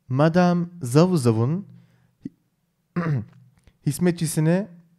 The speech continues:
pardon, Madame Zavuzov'un hizmetince, hizmetince mi?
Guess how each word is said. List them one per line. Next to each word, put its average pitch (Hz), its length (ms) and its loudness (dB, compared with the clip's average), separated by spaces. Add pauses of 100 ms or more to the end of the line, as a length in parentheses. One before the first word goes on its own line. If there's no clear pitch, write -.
(1160)
pardon, 113 400 -2 (320)
Madame 208 500 0
Zavuzov'un 180 760 -2 (520)
hizmetince, 185 920 -2 (340)
hizmetince 127 560 -2
mi? 127 260 -4